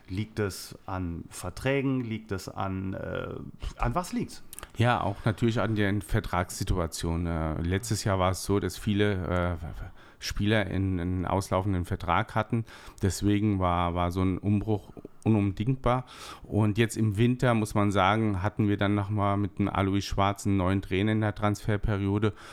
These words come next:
Speaker 2: wo wir nochmal ein paar Stellschrauben gedreht haben. Und, äh, die waren auch nötig gewesen. Und, äh, wir sind froh, dass wir im Winter mit, mit Tom Tribul, Dario Dumic, äh, Ahmed Kutucu,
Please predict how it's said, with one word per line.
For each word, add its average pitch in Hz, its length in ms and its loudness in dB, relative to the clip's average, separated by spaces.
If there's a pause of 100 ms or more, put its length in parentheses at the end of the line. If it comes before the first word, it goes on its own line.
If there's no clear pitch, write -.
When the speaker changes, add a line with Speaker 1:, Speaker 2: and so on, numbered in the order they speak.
(160)
Speaker 2:
wo 95 140 4
wir 98 60 4
nochmal 101 280 2
ein - 60 -4
paar 92 260 2
Stellschrauben 101 640 2
gedreht 101 420 0
haben. 98 300 2
Und, 90 320 0
äh, 87 160 0 (480)
die 117 100 4
waren 117 180 6
auch 120 380 2
nötig 135 520 4
gewesen. 131 540 2
Und, 107 460 2
äh, 104 160 4
wir 107 80 2
sind 110 220 2
froh, 117 260 4
dass 120 240 0
wir 113 80 4
im 104 160 2
Winter 113 340 2
mit, 104 300 0
mit 101 220 0
Tom 104 240 2
Tribul, 110 500 2
Dario 101 320 4
Dumic, 107 640 2
äh, 95 220 2
Ahmed 104 380 0
Kutucu, 110 680 0